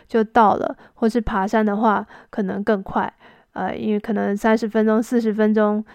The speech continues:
就到了。所以你要去看山也很近，看海也很方便。这个对很多外国人来说都觉得，哇，很不可思议的事情。因为有些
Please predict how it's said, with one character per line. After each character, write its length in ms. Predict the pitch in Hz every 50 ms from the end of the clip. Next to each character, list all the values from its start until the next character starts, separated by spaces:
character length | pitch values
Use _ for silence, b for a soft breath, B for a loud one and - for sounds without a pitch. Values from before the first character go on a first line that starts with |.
| B B B
就 160 | - - 196
到 280 | 190 - 214 185 - -
了。 200 | - - - 285 _ _ _ _ _ _ _ _ _ _ _ _ _ _ _ _ _ _ _
所 200 | _ - - 277
以 140 | 285 294 269
你 160 | 220 208 202
要 180 | 202 214 226 240
去 220 | 226 - - 247
看 260 | 226 - 262 247 226
山 460 | 220 - - 233 220 220 220 220 226 226 b b b b b b - - -
也 140 | - 214 202
很 200 | 208 226 185 185
近， 320 | - - 233 214 208 214
看 260 | 214 - 277 254 254
海 320 | 220 - - - 190 196 202
也 240 | 214 226 220 233
很 180 | 226 208 208 180 185
方 260 | - 214 196 196 208
便。 300 | 208 - 220 196 202 214 - B B B B B B
这 100 | - 269
个 160 | 262 247 240
对 240 | 233 254 240 233 262
很 160 | 214 - 214
多 140 | 190 214 220
外 160 | 233 233 226
国 140 | 214 226 185
人 80 | 180
来 160 | 190 185 190 196
说 180 | - - 196
都 140 | 196 214 220
觉 160 | 208 208 196
得， 100 | 196 190 -
哇， 500 | - 214 226 233 247 247 240 220 208 202
很 180 | 196 208 185 190
不 140 | - 233
可 240 | 208 - - 196 185
思 260 | - - - - 214
议 240 | 214 220 226 220 214
的 140 | 202 202 196
事 200 | - - 226 214
情。 320 | 202 - - - - - 226 B B B B B B B
因 140 | - 226 247
为 100 | 254 233
有 140 | 214 202 208
些 360 | - 233 220 220 220 220